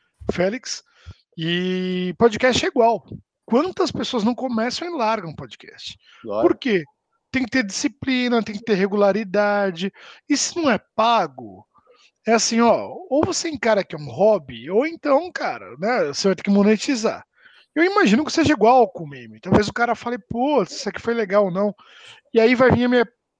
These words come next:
Speaker 1: pergunta dupla, é uma pergunta só pra vocês dois responderem. Primeiro, assim, eu vou começar pelo, pelo mais, é, original, que o Félix falou, vocês olham e falam, "Esse cara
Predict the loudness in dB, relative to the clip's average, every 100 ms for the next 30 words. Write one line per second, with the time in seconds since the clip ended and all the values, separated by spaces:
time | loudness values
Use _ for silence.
0 | _ 0 0 0 -2 -2 -4 -4 -4 -4
1 | 0 2 0 -2 _ -2 -2 0 -2 -2
2 | -4 -4 -4 -2 -2 -2 -4 -6 -6 -6
3 | -8 -12 _ _ _ _ _ _ _ _
4 | -20 -20 _ _ _ _ -4 0 4 4
5 | 2 -4 -10 -14 -20 _ _ _ _ -12
6 | -8 -6 -4 -2 -2 0 0 2 2 0
7 | -2 -2 2 2 2 0 -4 -6 -8 _
8 | _ _ _ _ -2 2 4 4 0 -2
9 | 2 6 6 4 0 -4 -12 -16 _ _
10 | _ -8 -4 0 0 0 0 4 2 0
11 | -20 0 0 2 2 4 2 2 2 2
12 | -4 -2 -2